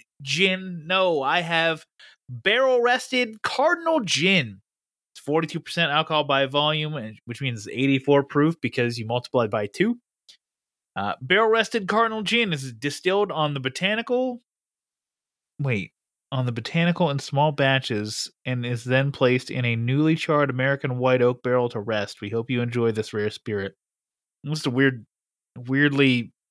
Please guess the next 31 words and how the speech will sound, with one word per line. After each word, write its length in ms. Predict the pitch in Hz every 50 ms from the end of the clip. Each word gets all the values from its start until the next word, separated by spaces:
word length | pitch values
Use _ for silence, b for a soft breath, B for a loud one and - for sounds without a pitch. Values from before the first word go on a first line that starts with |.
| _ _ _ -
phrased 440 | - - - 135 127 127 120 113 -
sentence. 500 | - 127 117 110 - 101 95 - - - _ _ _ _ _ _ _ _ _ _ - -
Uh, 640 | 139 139 135 139 139 139 135 139 139 139 139 135 - - _ _ _ _ _ _ _ _ -
so 280 | - - 196 180 170 165
yeah, 300 | 143 190 208 175 120 - - _ _ _ _ _ _ _ _ _ _ _ _ -
I 60 | -
saw 380 | - - 196 180 180 185 185
that 120 | 175 185 143
there 100 | 180 180
was 100 | 170 156
a 40 | 143
barrel 240 | 127 156 160 165
rested 540 | 175 175 170 165 - 180 165 151 143 139 131 _ - 151
gin. 340 | 135 117 147 156 165 180 190
I 60 | 180
went, 200 | 147 135 135 110
"That's 220 | 135 143 147 143
interesting. 600 | 147 135 120 - 143 127 - 143 139 139 151 156 - _ _ -
Uh, 220 | 123 117 107 101 80
it's 160 | 127 135 -
only 200 | 160 156 147 135
thirty 280 | 127 - 135 123 123 120
dollars. 360 | 117 113 113 117 123 123 135
I'll 120 | 151 135
buy 240 | 123 123 110 107 110
this." 320 | 113 131 131 - - - _ _ _ _ _ _ _ _ - -
Bought 240 | - 123 123 131 151
it, 160 | 185 190 - - 170
uh, 320 | 156 147 147 147 147 143 - -
and 160 | 170 180 185
it's 180 | 196 180 -